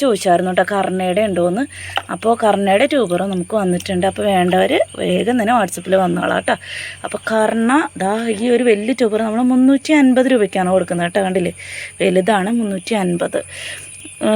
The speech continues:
കർണയൊക്കെ എത്ര രൂപ കൊടുത്ത് വാങ്ങിച്ചാലും നിങ്ങൾക്ക് യാതൊരു വിധ നഷ്ടവും വരില്ല. അത്ര അടിപൊളി ഒരു വെറൈറ്റിയാണ് കേട്ടോ കർണ.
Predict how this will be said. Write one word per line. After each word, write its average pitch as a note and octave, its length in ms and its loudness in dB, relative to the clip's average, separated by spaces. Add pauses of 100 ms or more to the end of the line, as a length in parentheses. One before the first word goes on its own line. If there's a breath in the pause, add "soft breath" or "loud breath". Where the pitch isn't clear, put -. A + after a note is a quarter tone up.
(120)
കർണയൊക്കെ C#4 600 4
എത്ര B3+ 140 2 (120)
രൂപ D4 180 2 (120)
കൊടുത്ത് D4+ 200 2 (100)
വാങ്ങിച്ചാലും G3 420 0
നിങ്ങൾക്ക് F#3+ 320 -6
യാതൊരു G#3 420 -2
വിധ B3 100 0 (140)
നഷ്ടവും G3 320 -4
വരില്ല. F#3 200 0 (100)
അത്ര - 180 -6 (100)
അടിപൊളി A#3 640 0
ഒരു B3 140 2
വെറൈറ്റിയാണ് G#3+ 460 0
കേട്ടോ A#3+ 200 0
കർണ. A#3 200 0